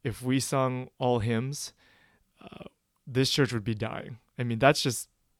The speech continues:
that's just the bottom line. I don't think we could survive with a young staff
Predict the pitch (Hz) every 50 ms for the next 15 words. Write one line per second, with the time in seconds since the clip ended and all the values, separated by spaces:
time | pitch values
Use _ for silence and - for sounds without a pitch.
0 | _ _ _ - 135 135 - 143 117 107 123 104 101 113 110 113 113 110 113 110
1 | 107 113 113 123 127 131 - 135 127 104 120 120 - 123 101 - - 123 110 110
2 | 117 117 117 113 113 110 104 - - - - _ _ - - _ _ - 123 104
3 | 120 113 113 120 123 123 120 - - - 117 110 113 110 110 - - - _